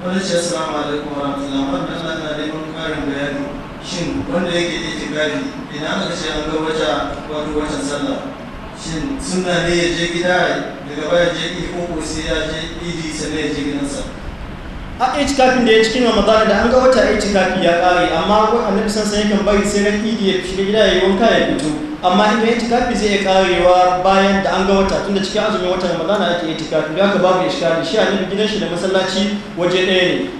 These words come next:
Speaker 2: Amma da an ce an ga wata, to itikafi, itikafin da ake cikin azumi ya ƙare, don yanzu ana cikin azumin watan Shawwal ne, ana cikin watan Shawwal ne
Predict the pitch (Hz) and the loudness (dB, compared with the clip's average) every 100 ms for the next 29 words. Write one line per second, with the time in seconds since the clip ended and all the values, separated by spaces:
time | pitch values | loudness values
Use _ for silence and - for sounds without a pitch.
0 | - 190 208 196 214 208 185 190 214 226 | -4 2 4 4 2 2 2 2 2 2
1 | 196 170 185 196 - 180 170 160 - 226 | 2 2 0 -2 2 2 2 0 2 2
2 | 208 202 196 190 190 190 185 - 214 214 | 2 4 4 4 2 2 0 0 0 4
3 | 220 170 175 175 175 180 175 170 185 180 | 4 2 2 2 4 4 4 2 2 0
4 | 160 190 190 - 180 175 165 165 170 156 | 0 -2 -2 -2 -2 -2 0 -2 -4 -4
5 | 160 170 170 156 202 226 - 202 190 - | 0 4 4 4 0 0 0 2 4 2
6 | 196 196 180 170 165 185 175 208 | 2 2 0 -2 0 0 2 2